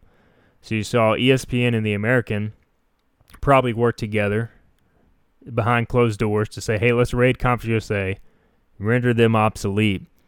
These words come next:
and maybe, uh, maybe leave the Sun Belt alone,"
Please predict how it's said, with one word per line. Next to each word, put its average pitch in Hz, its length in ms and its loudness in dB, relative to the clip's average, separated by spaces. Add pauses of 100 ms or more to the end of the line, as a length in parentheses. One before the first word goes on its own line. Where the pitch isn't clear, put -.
(680)
and 113 160 -2
maybe, 120 360 4
uh, 107 240 4
maybe 135 240 2
leave 139 240 4
the 120 60 -2
Sun 143 280 0
Belt 104 260 -2
alone," 101 460 -4